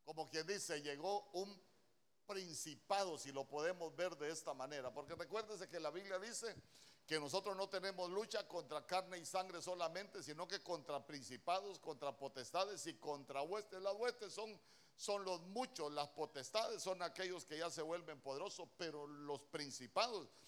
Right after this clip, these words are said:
son aquellos que tienen una jerarquía. Entonces, mire qué tremendo, porque porque esta mujer, ¿cómo le hubiera salido usted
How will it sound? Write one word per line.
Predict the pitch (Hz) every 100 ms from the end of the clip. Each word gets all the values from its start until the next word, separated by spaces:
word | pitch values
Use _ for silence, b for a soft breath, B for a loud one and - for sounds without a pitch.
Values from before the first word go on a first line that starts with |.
| B B -
son | 170 170
aquellos | 151 180 170 165
que | 151
tienen | 123 165 160 160
una | 175 151
jerarquía. | 143 127 113 - 208 151 147
Entonces, | 156 208 190 202
mire | 190 208 190
qué | 208
tremendo, | 202 185 202 226 190
porque | - 151 - 143 113 98 - - - - - _ _ b b b b _
porque | 156 151 156 180
esta | 220 - 220
mujer, | 190 170 208 208 -
¿cómo | 208 220 220
le | 196
hubiera | 214 214
salido | 196 180 190 208
usted | 185 - 208